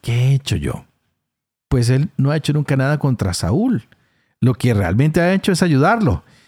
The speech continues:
¿Cuántas veces no ayudamos a la gente y la gente que ayudamos es la primera que se voltea contra nosotros?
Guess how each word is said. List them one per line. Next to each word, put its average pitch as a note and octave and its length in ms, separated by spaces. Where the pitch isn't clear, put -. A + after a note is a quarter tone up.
¿Cuántas E3 260
veces F3 240
no F#3 100
ayudamos F3+ 380
a E3 60
la A#2+ 100
gente E3 300
y - 20
la C#3+ 120
gente C3+ 240
que E3+ 100
ayudamos C3 400
es D#3 100
la E3 100
primera B2 360
que C#3+ 120
se A#2+ 120
voltea B2+ 420
contra C3 280
nosotros? C#3+ 680